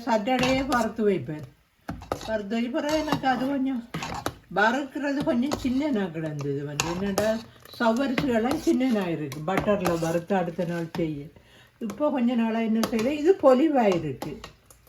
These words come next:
சிலர் என்ன செய்வாங்க, சவ்வரிசை காய்ச்சிட்டு இப்படியும் செய்யலாம். நீங்கள் வந்து சவ்வரிசை வந்து காய்ச்சி வந்து வ-, எடுத்து வச்சிட்டு அப்புறம் நெக்ஸ்ட் டே வந்து நீங்க பாயாசம் காய்ச்சலாம்,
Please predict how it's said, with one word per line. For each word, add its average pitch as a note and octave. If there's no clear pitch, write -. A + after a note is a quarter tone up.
சிலர் C#4+
என்ன D4
செய்வாங்க, A#3
சவ்வரிசை B3
காய்ச்சிட்டு A3+
இப்படியும் B3+
செய்யலாம். F3
நீங்கள் D#3
வந்து D3
சவ்வரிசை A#3
வந்து G3
காய்ச்சி F#3+
வந்து G3+
வ-, G#3
எடுத்து A3+
வச்சிட்டு G3
அப்புறம் C4+
நெக்ஸ்ட் B3
டே C#4+
வந்து G3
நீங்க A#3+
பாயாசம் F#3+
காய்ச்சலாம், C3